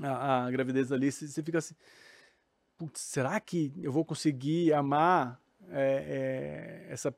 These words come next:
pessoinha que tá, tá chegando agora no mesmo tanto que eu amo o primeiro filho?" E daí você descobre que dá. É, é isso,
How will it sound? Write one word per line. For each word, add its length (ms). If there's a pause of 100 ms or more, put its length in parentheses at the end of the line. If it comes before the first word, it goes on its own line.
(140)
pessoinha 460
que 100
tá, 240
tá 140
chegando 400
agora 400
no 260
mesmo 340
tanto 380
que 120
eu 140
amo 500
o 100
primeiro 420
filho?" 420 (600)
E 60
daí 120
você 120
descobre 300
que 80
dá. 260
É, 200
é 40
isso, 220